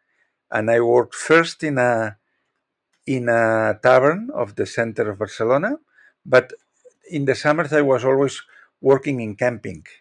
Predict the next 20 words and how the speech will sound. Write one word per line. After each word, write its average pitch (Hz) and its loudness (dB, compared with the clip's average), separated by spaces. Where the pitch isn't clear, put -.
and 113 0
in 120 -8
the 117 2
bar 117 6
of 107 0
the 104 -2
campings. 98 -4
And 123 -8
in 120 -8
one 147 4
of 139 -4
these 143 -8
places, 151 0
there 135 2
were 139 6
a 127 6
lot 139 4
of 107 -2
old 98 -2
people 131 -4